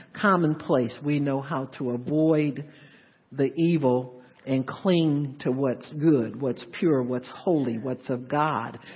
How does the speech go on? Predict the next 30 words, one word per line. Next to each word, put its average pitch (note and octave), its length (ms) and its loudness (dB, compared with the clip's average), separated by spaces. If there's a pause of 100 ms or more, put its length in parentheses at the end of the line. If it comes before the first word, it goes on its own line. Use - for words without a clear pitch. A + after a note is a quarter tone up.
(200)
And C3+ 160 2
we C#3+ 120 4
don't C#3 320 2
get D3 160 4
ensnared C3 1200 0 (280)
by C#3+ 200 2
our C3+ 200 -2 (160)
flesh D3 400 2 (560)
that C3+ 160 0 (120)
sometimes D3 600 0 (160)
can C3+ 240 -2
crave G3 720 0 (200)
things, A#2+ 640 -4 (520)
uh, C3 300 -4
in C#3+ 140 4
a C#3 40 2
material C#3 840 4
way C3 380 2
and C3+ 120 0
in B2+ 100 0
a B2+ 80 0
natural C#3+ 680 -2
way B2 540 -8 (360)
and C3 200 0
draw D#3+ 340 4 (160)
us D3 160 -2 (140)
over E3 440 4
onto C3 480 -2
the B2+ 180 -4
enemy's B2 420 -2